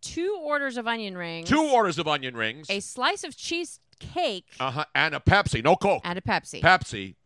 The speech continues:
Speaker 1: And it
Speaker 2: as
Speaker 1: was
Speaker 2: part of his last
Speaker 1: and it
Speaker 2: meal.
Speaker 1: was the electric chair.
Speaker 2: Wonder
Speaker 1: Yeah.
Speaker 2: what that feels like after you've had a nice cheesesteak. Um, I, you know, what it doesn't say in there, 'cause, you know, I'm, I'm a stickler for journalism.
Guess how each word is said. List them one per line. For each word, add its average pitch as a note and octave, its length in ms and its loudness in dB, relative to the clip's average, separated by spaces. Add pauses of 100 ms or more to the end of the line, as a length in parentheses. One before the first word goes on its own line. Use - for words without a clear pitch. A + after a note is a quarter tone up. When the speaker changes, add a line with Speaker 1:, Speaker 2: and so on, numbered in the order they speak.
(180)
Speaker 1:
And G3 120 -2
it C3+ 40 4
Speaker 2:
as C#3 80 4
Speaker 1:
was A3+ 120 4
Speaker 2:
part D#3+ 220 4
of D3 60 -4
his C#3+ 100 -4
last C3+ 300 2
Speaker 1:
and G3+ 100 -2
it G#3+ 40 -4
Speaker 2:
meal. - 60 -8
Speaker 1:
was G3+ 140 -4
the G#3+ 120 -8
electric F#3+ 360 -10
chair. - 280 -16 (1000)
Speaker 2:
Wonder A#3+ 200 -2
Speaker 1:
Yeah. A3+ 60 2
Speaker 2:
what G#3 120 0
that D#3 200 0
feels D3+ 280 -4
like A2 220 -4
after A2 240 -2
you've G#2 120 -8
had A#2 160 0
a G2+ 60 -4
nice C3 320 -6
cheesesteak. C3+ 720 -4 (280)
Um, E3+ 180 0
I, G#3 180 0
you F#3+ 80 -4
know, F3+ 160 0
what F#3 160 -2
it E3+ 100 -6
doesn't G3 280 -2
say G3+ 180 -2
in G3 60 -4
there, F#3+ 100 -4
'cause, E3 160 -10
you F3+ 60 -6
know, F3 100 -4
I'm, F3 140 -4
I'm E3+ 100 -8
a D3+ 40 -8
stickler E3+ 380 -8
for D3 120 -8
journalism. D#3 560 -6